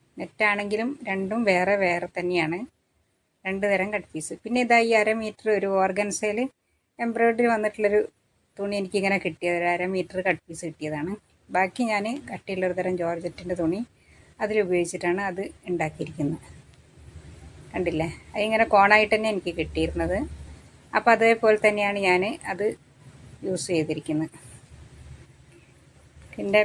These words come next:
ബാക്ക് വശത്ത് ഇങ്ങനെയാണ് ട്ടോ, പ്ലെയിൻ ആണ്, കട്ടിംഗ് ഒന്നും ഇല്ലാതെയാണ് ചെയ്തിരിക്കുന്നത്. കണ്ടില്ലേ? പിന്നെ ദാ ഇതിൽ അതേമാതിരി രണ്ട് തരം തുണി തന്നെ ഇതിൽ ഉപയോഗിച്ചിരിക്കുന്നത്. മഞ്ഞ നെറ്റ്, അതിൽ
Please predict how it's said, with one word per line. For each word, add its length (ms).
ബാക്ക് 340
വശത്ത് 380
ഇങ്ങനെയാണ് 440
ട്ടോ, 80
പ്ലെയിൻ 300
ആണ്, 140
കട്ടിംഗ് 340
ഒന്നും 160
ഇല്ലാതെയാണ് 400
ചെയ്തിരിക്കുന്നത്. 560
കണ്ടില്ലേ? 380
പിന്നെ 280
ദാ 40
ഇതിൽ 240
അതേമാതിരി 560
രണ്ട് 260
തരം 220
തുണി 220
തന്നെ 200
ഇതിൽ 220
ഉപയോഗിച്ചിരിക്കുന്നത്. 720
മഞ്ഞ 380
നെറ്റ്, 380
അതിൽ 200